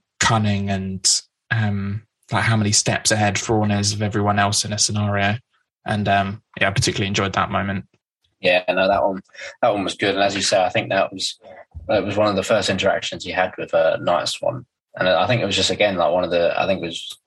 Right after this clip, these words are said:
Speaker 2: one of the first interactions we see in the whole book, where his, his, um, pre-planning and,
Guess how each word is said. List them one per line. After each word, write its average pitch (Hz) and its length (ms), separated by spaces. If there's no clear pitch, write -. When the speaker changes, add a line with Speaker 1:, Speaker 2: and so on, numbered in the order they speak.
Speaker 2:
one 80 140
of 80 60
the 80 60
first 85 240
interactions 87 500
we 85 80
see 87 200
in 87 100
the 82 100
whole 82 180
book, 90 260
where 82 160
his, 82 220
his, - 460
um, 87 500
pre-planning 107 720
and, 82 400